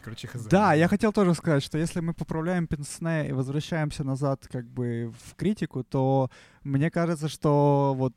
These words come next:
Speaker 2: группам вообще в целом нужно очень аккуратно относиться к всякого рода распевкам и каким-то повторениям слогов, э, ну вот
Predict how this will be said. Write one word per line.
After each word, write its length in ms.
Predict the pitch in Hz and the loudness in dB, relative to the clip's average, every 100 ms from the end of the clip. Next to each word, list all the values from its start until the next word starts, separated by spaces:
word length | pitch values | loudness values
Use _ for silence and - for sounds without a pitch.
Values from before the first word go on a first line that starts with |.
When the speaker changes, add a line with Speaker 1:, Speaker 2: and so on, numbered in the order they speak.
| - - | -8 -2
Speaker 2:
группам 360 | 165 185 151 | 0 0 -2
вообще 240 | 135 - 147 | -2 -4 -6
в 40 | |
целом 300 | - 165 151 | -4 -2 -2
нужно 220 | 139 135 | -2 -2
очень 220 | 139 - 139 | -4 -4 -6
аккуратно 420 | - 147 143 131 | -2 -2 0 -4
относиться 540 | - 131 165 - 143 - - | -4 -4 -2 -4 -6 -10 -14
к 140 | - | -18
всякого 520 | - 143 139 143 131 | -4 -2 0 -2 0
рода 580 | 135 131 127 123 123 113 | 2 2 0 -2 -2 -4
распевкам 840 | 131 139 - 156 190 - 143 131 131 - | -2 -4 -2 -2 -2 -2 -4 -4 -6 -10
и 140 | 131 123 | -8 -8
каким-то 480 | 127 - 135 127 - - | -10 -10 -8 -8 -10 -8
повторениям 1080 | 135 - 139 147 135 131 127 123 123 123 127 | -6 -2 0 0 0 -2 -2 -2 -4 -8 -12
слогов, 540 | - 139 117 135 202 - - - - _ _ _ - | -6 -4 0 0 0 -4 -20 -20 -20 _ _ _ -20
э, 40 | - | -14
ну 240 | 156 151 123 | -4 0 2
вот 200 | 110 | 0